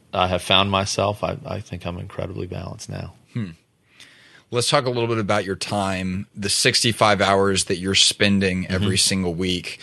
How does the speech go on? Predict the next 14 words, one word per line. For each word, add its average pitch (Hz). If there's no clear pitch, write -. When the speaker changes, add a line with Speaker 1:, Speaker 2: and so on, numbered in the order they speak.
Speaker 2:
How 117
do 120
you 104
split -
that 95
across 87
percentages, 78
like, 90
with 92
regard 90
to 87
everything 82
you're 78
doing? 69